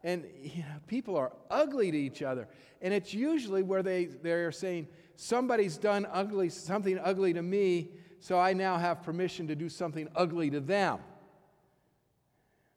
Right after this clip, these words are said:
And the cycle of dysfunction just goes on and on and on. When ugliness comes out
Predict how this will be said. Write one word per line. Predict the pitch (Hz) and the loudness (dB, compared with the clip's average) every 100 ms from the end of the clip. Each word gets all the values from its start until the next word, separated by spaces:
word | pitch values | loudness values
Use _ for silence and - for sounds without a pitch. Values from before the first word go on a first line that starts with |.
| _ _ _ _ _ _ - | _ _ _ _ _ _ -10
And | 135 | -8
the | 135 | -8
cycle | - - 190 208 202 151 113 117 | -10 -6 -2 0 0 -4 -6 -6
of | 117 113 | -8 -8
dysfunction | 131 - - - 208 226 220 - 135 117 | -10 -10 -20 -10 -6 -4 -6 -8 -10 -8
just | 123 - | -12 -10
goes | 139 120 - | -8 -8 -8
on | 160 185 170 131 117 - | -8 -4 -4 -4 -8 -12
and | 120 127 - | -12 -12 -6
on | 160 190 156 110 98 - | -2 0 0 -4 -8 -10
and | 127 131 - | -8 -8 -4
on. | 190 196 120 85 - - _ _ _ _ _ _ _ _ _ _ _ _ _ _ _ _ _ _ _ _ _ _ _ _ _ _ _ _ | -2 0 -2 -6 -14 -20 _ _ _ _ _ _ _ _ _ _ _ _ _ _ _ _ _ _ _ _ _ _ _ _ _ _ _ _
When | 139 165 - | -8 -6 0
ugliness | 208 220 220 208 185 - | 0 4 2 2 -2 -4
comes | - - 180 156 170 | -8 -2 -2 0 -4
out | 160 202 143 151 | 0 2 2 0